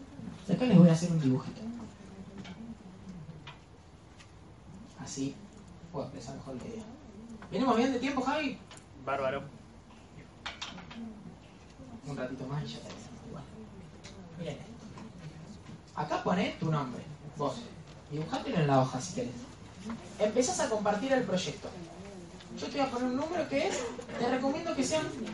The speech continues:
Speaker 1: las primeras cinco personas comprometidas. Hay un plan de crecimiento, hay herramientas, hay formas de hacerlo, después lo van a ir viendo. Entonces, estas personas van a generar dinero, ¿verdad? Y acá está P C A.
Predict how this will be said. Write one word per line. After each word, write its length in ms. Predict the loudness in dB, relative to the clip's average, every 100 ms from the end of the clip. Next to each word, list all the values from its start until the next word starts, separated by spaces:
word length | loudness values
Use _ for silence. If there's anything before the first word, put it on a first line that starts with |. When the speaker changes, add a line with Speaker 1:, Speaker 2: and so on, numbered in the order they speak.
| -6 -8 -10 -4
Speaker 1:
las 160 | 0 0
primeras 400 | 0 4 4 4
cinco 360 | 4 2 2 4
personas 420 | 4 4 4 2
comprometidas. 960 | 2 2 4 4 4 4 2 2 -2 -8 -10 -14 -14 -14 2
Hay 180 | 6 6
un 120 | 6
plan 200 | 6 6
de 100 | 6
crecimiento, 640 | 2 0 2 4 6 8
hay 140 | 8 10
herramientas, 600 | 10 8 8 6 6 2
hay 140 | 6 6
formas 380 | 8 6 10 10
de 60 |
hacerlo, 360 | 10 10 10 10
después 280 | 10 12 12
lo 120 | 12
van 120 | 8
a 60 | 8
ir 80 |
viendo. 300 | 8 4 0 -6 -10 -16 -16 -16 -8
Entonces, 300 | 2 6 8
estas 260 | 8 10 10
personas 480 | 10 10 8 6 4 -4 -14 -16 -14 -14 -4 6
van 160 | 6
a 60 | 6
generar 340 | 4 6 6
dinero, 340 | 8 8 8 8
¿verdad? 360 | 8 8 6 0 -10 -10 -12 -4
Y 20 | 2
acá 140 | 6
está 220 | 8 8
P 100 | 8
C 140 | 8 6
A. 160 | 6